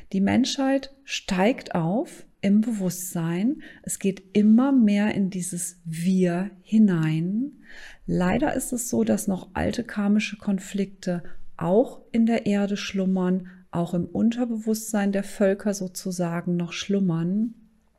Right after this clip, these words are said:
Und sie kommen im Zuge des Erwachensprozesses eben immer mehr an die Oberfläche. Und das sehen wir auch weltweit. Meine ganz wichtige Empfehlung,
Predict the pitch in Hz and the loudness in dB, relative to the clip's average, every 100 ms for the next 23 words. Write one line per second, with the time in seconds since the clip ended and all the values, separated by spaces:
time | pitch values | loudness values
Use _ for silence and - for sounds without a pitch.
0 | _ - 175 180 214 214 214 202 185 185 | _ -2 -2 2 0 2 0 0 0 -4
1 | - 196 190 180 170 - - - - - | -4 -4 -2 -4 -4 -8 -12 -20 -20 -16
2 | - 185 185 180 190 180 - 175 - 180 | -2 2 2 2 0 -2 -6 -10 -4 -4
3 | 175 180 - 196 196 190 185 180 170 165 | -2 -8 -4 -2 0 0 2 2 4 2
4 | 165 165 170 170 - 165 180 160 - 160 | 2 0 -2 -4 -6 -2 -2 -2 -2 -2
5 | 151 160 170 170 - 156 156 160 160 160 | -2 -4 -4 -6 -4 0 2 0 0 -4
6 | 156 147 147 147 - - - - - 160 | -4 -8 -8 -10 -18 -20 -20 -20 -8 -2
7 | 156 147 - 147 143 131 - - - - | -2 -2 -6 -6 -6 -8 -10 -12 -18 -20
8 | - - - - - - _ - - - | -20 -20 -20 -20 -20 -20 _ -20 -20 -20
9 | _ _ _ _ 190 190 240 285 285 269 | _ _ _ _ 2 4 4 2 -2 -2
10 | 262 - 240 233 214 214 214 208 202 202 | -4 -2 0 0 0 -2 0 0 2 0